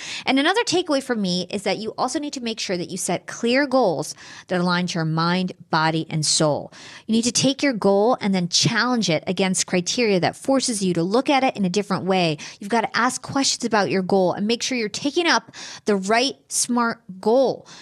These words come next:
And also, this is gonna help you establish a relationship with your goal and really connect to it, because when you vet it against your mind, body, and soul, you end up connecting to your goal in a different way. And that's what's gonna help you start off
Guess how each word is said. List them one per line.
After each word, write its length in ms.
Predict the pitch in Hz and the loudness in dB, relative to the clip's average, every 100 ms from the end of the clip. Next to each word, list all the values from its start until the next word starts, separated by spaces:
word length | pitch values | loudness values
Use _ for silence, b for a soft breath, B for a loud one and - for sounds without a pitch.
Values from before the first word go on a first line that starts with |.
| B B | B B
And 120 | 233 | 0
also, 300 | 302 349 311 | 2 2 2
this 200 | 226 247 | 2 0
is 80 | 294 | 0
gonna 180 | 339 349 | 0 0
help 340 | 247 294 311 | 2 0 2
you 200 | 269 285 | 2 2
establish 640 | 233 - - 233 240 254 247 - | 2 -2 2 2 4 2 0 -2
a 60 | |
relationship 640 | 214 202 202 214 226 214 196 | 0 0 0 -2 0 0 0
with 100 | 185 | 0
your 140 | 180 | 0
goal 240 | 180 170 - | 2 0 0
and 100 | 196 | -2
really 200 | 226 240 | 0 0
connect 560 | - 214 190 233 - - | 0 0 2 0 0 0
to 140 | 208 | 2
it, 140 | 151 143 B B B | 0 -4 B B B
because 260 | 226 247 214 | -4 -2 -2
when 100 | 202 | 0
you 120 | 185 | 0
vet 200 | 175 208 | 2 2
it 120 | 240 233 | 0 -2
against 340 | 208 196 - | -2 0 0
your 100 | 185 | 0
mind, 440 | 175 175 190 190 | 0 2 0 0
body, 320 | 175 170 185 185 | 0 0 0 -2
and 100 | 160 | -2
soul, 400 | - - 180 175 B B B | 0 2 2 2 B B B
you 100 | 208 | -4
end 140 | 208 | -2
up 140 | 220 | -4
connecting 640 | - 220 190 185 233 - 226 | -4 -4 0 -2 -2 -4 -4
to 120 | - | -2
your 80 | 202 | -4
goal 380 | 175 190 196 180 | 0 2 2 0
in 120 | 175 | -2
a 60 | 175 | -2
different 360 | 196 185 180 | -2 -4 -4
way. 340 | 170 185 175 160 | 0 2 2 0
And 160 | 175 | 0
that's 260 | 190 254 - | 0 0 0
what's 200 | 240 - | -2 -2
gonna 160 | 196 | -4
help 260 | 175 196 185 | -2 -2 -2
you 80 | 190 | -2
start 400 | - - 226 247 | -2 0 2 4
off 300 | 180 165 | 2 2